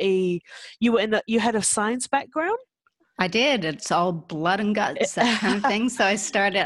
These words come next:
Speaker 2: I mean, very long time ago, I, I was in the culinary arts. I was a pastry chef, and then I started a restaurant which went bankrupt. And then I ended up going back to school to give it a try. And I was always interested in sports and nutrition. So I did a sports science degree in physiology.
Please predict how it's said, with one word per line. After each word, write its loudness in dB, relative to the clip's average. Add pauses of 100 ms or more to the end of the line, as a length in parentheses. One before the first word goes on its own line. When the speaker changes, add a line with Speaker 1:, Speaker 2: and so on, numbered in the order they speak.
Speaker 2:
I 0
mean, -2 (320)
very 2
long 2
time 0
ago, 0
I, -2
I -4
was -6
in -2
the -2
culinary -2
arts. -6
I -4
was -8
a -8
pastry -6
chef, -4
and -6
then -4
I -4
started -6
a -6
restaurant -4
which -12
went -4
bankrupt. -4 (360)
And -2
then 0
I 0
ended -4
up -2
going -4
back -4
to -12
school -8
to -12
give -4
it -8
a -4
try. -4
And -6
I -4
was -6
always -2
interested -4
in 0
sports -6
and -2
nutrition. -2
So -4
I 0
did -4
a -4
sports -6
science -2
degree -4
in -2
physiology. -4